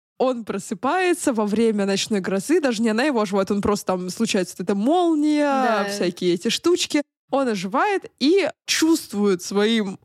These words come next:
Speaker 1: <laughs> мертвым сердцем, что Лиза Франкенштейн его любит, и приходит весь в грязюке к ней домой. И тогда она понимает, что это <laughs> husband material.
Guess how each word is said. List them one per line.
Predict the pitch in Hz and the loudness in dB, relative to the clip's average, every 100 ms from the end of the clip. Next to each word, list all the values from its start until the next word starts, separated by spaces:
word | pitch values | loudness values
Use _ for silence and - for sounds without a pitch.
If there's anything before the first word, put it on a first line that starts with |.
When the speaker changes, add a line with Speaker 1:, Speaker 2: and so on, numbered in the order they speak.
| - | 0
Speaker 1:
<laughs> | 330 311 - - 339 - | 0 0 -4 -4 -2 2
мертвым | 311 349 - 294 294 | 2 2 0 0 0
сердцем, | 294 - 254 277 - - 311 | -2 0 0 0 -4 -2 -2
что | - - | -2 -2
Лиза | 240 254 277 | -2 -2 -2
Франкенштейн | 285 262 240 247 240 - 233 254 | -2 -2 -2 -4 -4 0 0 2
его | 233 220 | 2 2
любит, | 226 226 480 _ _ _ | 0 0 -2 _ _ _
и | 320 | 0
приходит | 359 403 - 269 294 339 | 0 -2 -2 0 0 -2
весь | 320 294 294 | -2 -2 -2
в | 240 | -2
грязюке | 262 269 285 294 339 | 0 2 2 0 -2
к | 240 | -4
ней | 226 233 | -2 0
домой. | 220 285 190 - _ - | 0 0 -4 -4 _ -2
И | 285 | 0
тогда | 285 285 480 | 2 2 2
она | 480 | 0
понимает, | 302 262 294 | 0 0 0
что | - 262 | 0 0
это | 269 320 302 269 - | 0 2 0 -2 -4
<laughs> | - - 330 - 466 392 - 494 571 - 605 640 640 571 - - | -4 -4 -6 -8 -10 -12 -6 -2 -2 -4 -4 -2 -2 -4 -12 -2
husband | 494 453 440 427 339 | 0 0 0 -4 -2
material. | 330 339 320 339 339 349 | -2 -2 -2 -4 0 0